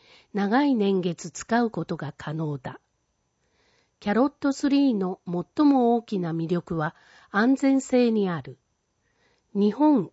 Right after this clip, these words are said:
ヨーロッパ、アメリカの安全基準を満たしている国産の障害児用チャイルドシートは他にない。世界最高水準の安全性と利便性を兼ね備えている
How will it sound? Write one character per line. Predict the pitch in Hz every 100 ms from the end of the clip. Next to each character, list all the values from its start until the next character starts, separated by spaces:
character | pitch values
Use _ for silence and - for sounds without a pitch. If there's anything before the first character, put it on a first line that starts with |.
| -
ヨ | 220 254
ー | 262
ロ | 269
ッ |
パ、 | 262 - 165 -
ア | 180
メ | 202 240
リ | 233
カ | 240 233
の | 226 208
安 | 208 240
全 | 247 254 254
基 | 247 254
準 | 240 214 175
を | 170
満 | 165 175
た | 202
し | - -
て |
い | 156 147
る | 143 143 _ _ -
国 | 196 -
産 | - 269 277 269
の | 247 247 -
障 | - 254 262
害 | 269 269
児 | 233 254
用 | 254 247
チ | 240 240
ャ | 247
イ |
ル | 254 254
ド | 254
シ | - 254
ー | 233
ト | 156
は | 147 147 _ _ -
他 | 180 - 240
に | 247 220
な | 190 165
い。 | - _ _ _ _ _ _ _ _ _ _ -
世 | - 262
界 | 302 285 220
最 | 220 240
高 | - 277 269
水 | 262 - 277 262
準 | 226 196 185
の | 175 -
安 | 185 220 247
全 | 254 262
性 | - 247 240
と | - 226
利 | 214
便 | 226 247 233
性 | 240 226
を | 226 220
兼 | 208
ね | 220 240
備 | 247 247 254
え | 226
て | -
い | 165 156
る | 165